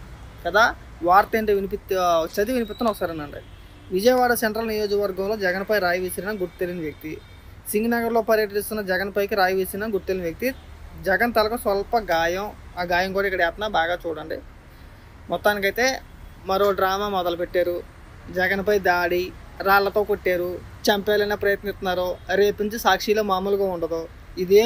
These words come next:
న్యూస్ వస్తూ ఉంటుంది, ఇదే వార్తని ప్రచారం చేస్తూ ఉంటారు. వాళ్ళ ప్రచార పిచ్చ మామూలుగా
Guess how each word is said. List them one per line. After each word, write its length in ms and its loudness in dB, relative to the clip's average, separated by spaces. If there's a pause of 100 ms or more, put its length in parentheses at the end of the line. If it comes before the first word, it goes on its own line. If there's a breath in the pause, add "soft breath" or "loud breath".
న్యూస్ 260 0
వస్తూ 200 0 (100)
ఉంటుంది, 320 0
ఇదే 120 4 (100)
వార్తని 360 -2 (380 loud breath)
ప్రచారం 520 4
చేస్తూ 300 4 (160)
ఉంటారు. 400 2
వాళ్ళ 180 6 (100)
ప్రచార 360 2 (100)
పిచ్చ 240 0 (100)
మామూలుగా 500 0